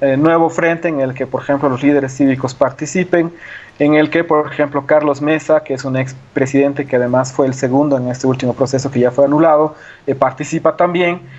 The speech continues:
eh, pero hay que ver cuáles, eh, cuáles son los códigos o los mensajes electorales en esas elecciones, que obviamente ya no tienen al mas al frente, y si es que lo tienen, lo tienen bastante debilitado.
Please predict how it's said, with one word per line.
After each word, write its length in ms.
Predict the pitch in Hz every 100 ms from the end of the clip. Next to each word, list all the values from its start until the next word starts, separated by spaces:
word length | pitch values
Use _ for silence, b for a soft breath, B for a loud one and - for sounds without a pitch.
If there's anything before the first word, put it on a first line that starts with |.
| B B
eh, 180 | 139 131
pero 200 | 135 185
hay 100 | 180
que 140 | 180 156
ver 300 | 170 165 -
cuáles, 580 | 160 156 165 165 -
eh, 260 | - 139 135
cuáles 280 | 135 170 170
son 280 | 165 165 160
los 180 | 135 -
códigos 560 | 160 160 151 151 143
o 20 | 135
los 160 | 127
mensajes 500 | 135 127 143 139 135
electorales 640 | 135 131 - 139 139 131 131
en 120 | 127
esas 240 | 123 120
elecciones, 480 | 127 120 - 175 123
que 100 | -
obviamente 400 | 143 143 139 139
ya 140 | 151 156
no 100 | 151
tienen 300 | 147 135 127
al 140 | 123
mas 240 | 131 135
al 100 | 135
frente, 420 | 120 151 135 131 185 B B
y 80 | 151
si 100 | 156
es 80 | 160
que 80 | 160
lo 140 | 139
tienen, 280 | 143 151 147
lo 80 | 131
tienen 260 | 147 131 123
bastante 360 | 120 143 139
debilitado. 600 | 127 123 135 - 160 123